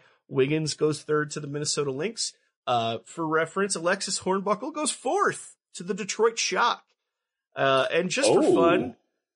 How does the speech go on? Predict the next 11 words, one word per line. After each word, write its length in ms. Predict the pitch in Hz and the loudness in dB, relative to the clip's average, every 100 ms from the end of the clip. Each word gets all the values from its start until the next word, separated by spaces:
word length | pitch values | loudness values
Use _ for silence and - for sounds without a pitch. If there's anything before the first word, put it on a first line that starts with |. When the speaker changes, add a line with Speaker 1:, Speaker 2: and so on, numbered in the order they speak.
| _ _ _ _ _ _ _ | _ _ _ _ _ _ _
Speaker 1:
uh, 300 | 190 180 180 185 165 | 2 4 4 0 -2
number, 380 | 254 349 359 - _ - | -2 0 -2 -2 _ 0
uh, 220 | 202 190 | 2 2
twenty-second 680 | 190 220 254 - 247 247 233 | 2 0 0 0 0 -2 -4
pick 200 | 247 247 | -6 -4
to 100 | 254 | -4
the 60 | |
Seattle 320 | 202 226 226 226 | 0 2 2 2
Storm, 280 | - 240 | 2 2
Allie 220 | 240 226 226 | 4 4 2
Quigley. 460 | 214 220 269 339 | 0 0 -4 -8